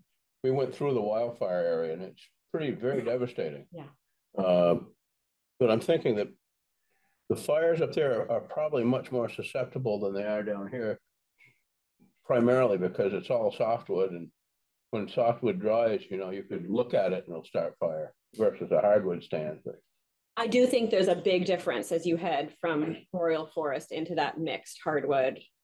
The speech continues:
Speaker 2: and coniferous forest like we have.
Speaker 1: Mm-hmm.
Speaker 2: But I also should,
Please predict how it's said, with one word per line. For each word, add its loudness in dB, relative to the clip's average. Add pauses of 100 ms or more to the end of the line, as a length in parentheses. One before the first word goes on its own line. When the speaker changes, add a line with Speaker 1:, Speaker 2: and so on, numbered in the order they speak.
Speaker 2:
and -2
coniferous -2
forest -6
like 0
we 0
have. -4
Speaker 1:
Mm-hmm. 4 (120)
Speaker 2:
But 2
I 4
also 2
should, -2